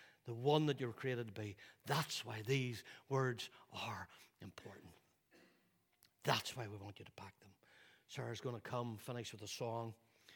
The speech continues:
When that happens, when that process happens, when that restoration process happens, you will be priceless. You will be worth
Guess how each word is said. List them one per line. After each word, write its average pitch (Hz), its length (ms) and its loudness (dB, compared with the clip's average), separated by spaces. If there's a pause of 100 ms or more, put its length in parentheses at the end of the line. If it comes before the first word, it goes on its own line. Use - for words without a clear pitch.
(960)
When 143 160 2
that 170 160 10
happens, 123 520 4 (600)
when 143 140 2
that 165 200 6
process 170 500 2
happens, 117 480 -8
when 127 100 -2
that 139 160 2
restoration 156 720 0
process 170 440 -4
happens, 123 420 -8 (440)
you 139 200 4
will 117 160 -2
be 98 200 -6
priceless. - 680 -12 (640)
You 143 160 6
will 143 120 8
be 131 120 6
worth 127 260 2